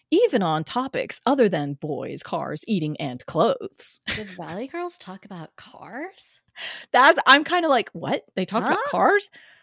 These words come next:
Speaker 1: Uh, maybe the
Speaker 2: Maybe
Speaker 1: authentic Valley Girls did.
Speaker 2: Maybe, but
Speaker 1: I
Speaker 2: it's
Speaker 1: was in
Speaker 2: just
Speaker 1: elementary
Speaker 2: weird.
Speaker 1: school, so cars was the,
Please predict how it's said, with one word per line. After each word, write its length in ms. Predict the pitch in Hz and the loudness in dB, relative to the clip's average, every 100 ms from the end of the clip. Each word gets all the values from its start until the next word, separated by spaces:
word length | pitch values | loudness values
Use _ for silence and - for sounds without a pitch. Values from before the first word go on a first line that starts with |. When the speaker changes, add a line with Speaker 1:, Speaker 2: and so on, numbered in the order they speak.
| _ | _
Speaker 1:
Uh, 200 | - - 247 | -6 -6 -4
maybe 960 | 247 254 269 254 294 320 311 311 294 | 0 4 6 6 4 2 2 2 2
the 320 | 269 220 240 - _ - | 0 -2 -2 -4 _ -6
Speaker 2:
Maybe 600 | 262 330 370 359 349 254 | -2 2 2 2 -2 -2
Speaker 1:
authentic 540 | 226 277 - 330 - _ _ 254 - | -2 0 0 -2 -4 _ _ -16 0
Valley 320 | 277 277 302 | 2 4 2
Girls 380 | 269 302 302 285 | 4 4 4 2
did. 340 | - 294 285 294 _ _ _ _ | -2 0 0 -2 _ _ _ _
Speaker 2:
Maybe, 440 | - 214 320 214 151 | -12 -8 -6 -8 -10
but 200 | 202 185 | -10 0
Speaker 1:
I 140 | 220 226 | 4 6
Speaker 2:
it's 60 | |
Speaker 1:
was 160 | 262 240 | 6 6
in 80 | 254 | 4
Speaker 2:
just 80 | 226 | 6
Speaker 1:
elementary 440 | 226 208 196 185 | 4 4 2 2
Speaker 2:
weird. 60 | 165 | 0
Speaker 1:
school, 320 | - 190 165 | 0 4 4
so 220 | - - | 4 2
cars 1000 | 196 - - - 233 233 233 226 220 208 - | 2 -2 -10 0 6 6 8 6 4 2 -6
was 360 | 202 196 202 180 | -8 0 0 2
the, 140 | 208 | 0